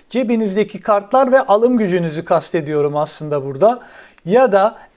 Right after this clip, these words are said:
en iyi ihtimalle işler yolunda giderse bir yol ayrımına doğru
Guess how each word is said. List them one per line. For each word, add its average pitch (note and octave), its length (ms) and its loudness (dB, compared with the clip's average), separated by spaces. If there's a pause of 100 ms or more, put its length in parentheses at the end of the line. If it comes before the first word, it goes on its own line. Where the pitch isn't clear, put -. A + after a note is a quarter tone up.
en D4 200 -2
iyi G3 280 0
ihtimalle E3+ 680 -2
işler A#3+ 420 2
yolunda E3+ 420 0
giderse D3+ 600 0 (280)
bir A#3 220 2
yol A#3+ 300 4
ayrımına G3+ 600 4
doğru F3+ 420 4